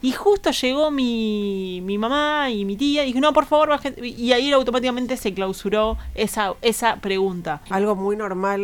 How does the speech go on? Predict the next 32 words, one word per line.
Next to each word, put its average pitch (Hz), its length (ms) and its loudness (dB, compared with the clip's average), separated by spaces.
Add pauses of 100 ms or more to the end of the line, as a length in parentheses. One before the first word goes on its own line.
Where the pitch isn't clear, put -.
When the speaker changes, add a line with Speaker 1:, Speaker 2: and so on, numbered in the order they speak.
(140)
Speaker 2:
digamos, 190 80 -2
Speaker 1:
Total. 202 420 6
Speaker 2:
entre 180 160 -2
las 165 140 -4
nenas, 202 340 0
Speaker 1:
Sí, 220 100 6
Speaker 2:
eh, 208 380 6
las 156 140 -4
Speaker 1:
total. 190 320 4
Speaker 2:
nenas 170 240 -2
a 156 220 -8
esa 160 200 -10
edad. 175 260 -4
Speaker 1:
Era 226 220 4
como 202 220 -4
el 190 60 -6
descubrimiento 226 920 0
Speaker 2:
Sí. 196 60 2
Speaker 1:
del 190 200 -2
cuerpo 202 440 2
y 170 160 -6
va. 160 180 -4 (500)
Y 240 460 0
sí 302 160 -2
me 311 160 -2
pasa 269 320 -4
que, 180 600 -4 (120)
qué 202 80 -6
sé 190 120 -8
yo, 170 200 -6
sí, 220 600 -2
em, 151 800 -6